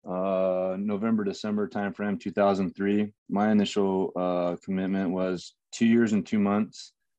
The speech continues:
And then once you get out, you have to still commit for the eight years. I'd be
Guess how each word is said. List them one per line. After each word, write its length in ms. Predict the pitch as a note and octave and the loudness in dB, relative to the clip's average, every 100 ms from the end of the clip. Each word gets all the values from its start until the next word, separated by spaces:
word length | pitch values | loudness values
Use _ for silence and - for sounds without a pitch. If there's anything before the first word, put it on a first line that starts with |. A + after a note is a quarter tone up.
| _ - | _ -8
And 80 | |
then 120 | G2 G2+ | -2 0
once 220 | G#2+ - | 0 0
you 100 | G#2 | 0
get 160 | F#2+ | 2
out, 340 | F#2 F#2 G2 - _ | 4 4 2 0 _
you 100 | G2 | 0
have 100 | F#2+ | 2
to 100 | F#2+ | -2
still 340 | - G2 F2+ - - | 0 2 2 0 -4
commit 300 | G2+ G2 F#2 | 2 2 2
for 100 | F#2 | 4
the 80 | F#2+ | 6
eight 240 | F#2+ F#2+ | 6 6
years. 500 | F#2 F#2 F#2+ - - _ _ | 6 6 4 0 -12 _ _
I'd 220 | E2+ F2 D2+ | -4 -4 0
be 400 | F2+ F2 E2+ | 4 6 6